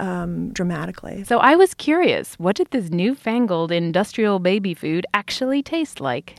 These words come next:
Speaker 1: And basically what it tasted like is it tasted like other kinds of canned food that was being produced at the time.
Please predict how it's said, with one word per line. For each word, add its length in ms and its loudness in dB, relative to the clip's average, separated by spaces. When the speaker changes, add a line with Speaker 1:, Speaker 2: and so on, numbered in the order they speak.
Speaker 1:
And 140 4
basically 480 4
what 240 6
it 200 0
tasted 420 0
like 200 0
is 80 -4
it 120 -8
tasted 320 -4
like 200 -2
other 200 2
kinds 300 -4
of 120 -12
canned 320 -6
food 180 -6
that 140 -6
was 100 -8
being 240 -8
produced 440 -8
at 80 -12
the 100 -14
time. 460 -10